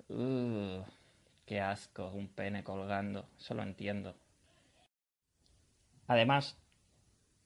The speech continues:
creo que nunca me he acostado con alguien que fuese más alto que yo. Entonces, mm, se podría decir que en realidad yo s-,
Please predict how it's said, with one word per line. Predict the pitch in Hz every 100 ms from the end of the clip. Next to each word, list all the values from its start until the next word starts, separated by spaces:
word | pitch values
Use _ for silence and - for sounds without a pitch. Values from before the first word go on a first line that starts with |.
| - - - -
creo | 127 151
que | 196
nunca | 165 143 147 143
me | 131 127
he |
acostado | 127 127 113 - 113 120 165
con | 120 110
alguien | 113 120
que | 117
fuese | 104 120 120
más | 110 107 110 -
alto | 104 107 113
que | 98 95
yo. | 92 98 - _ _ _ _ _ -
Entonces, | 107 110 110 107 104 - - - - - - - _ _ _ _ -
mm, | 107 101 95 92 92 - _ _ _ _ _ -
se | -
podría | 104 98 98
decir | 113 120
que | 131 123
en | 101
realidad | 95 92 95 107
yo | 110 113
s-, | - -